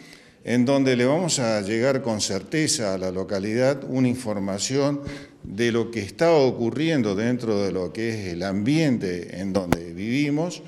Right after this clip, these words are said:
y cómo poderlo proteger y vivir para un futuro, como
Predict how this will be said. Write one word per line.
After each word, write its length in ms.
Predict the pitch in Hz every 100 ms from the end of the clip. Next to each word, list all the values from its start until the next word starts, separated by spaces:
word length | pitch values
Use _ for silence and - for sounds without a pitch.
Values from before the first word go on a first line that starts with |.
| - - -
y 100 | 110
cómo 420 | 104 143 143 135
poderlo 460 | - 104 113 120 113
proteger 600 | 101 95 107 - 131 175
y 260 | 185 117
vivir 600 | 101 107 117 131 156 - - - - -
para 180 | 95 104
un 180 | 120 117
futuro, 680 | - 107 - 131 131 147
como 560 | 127 92 95 87 - 98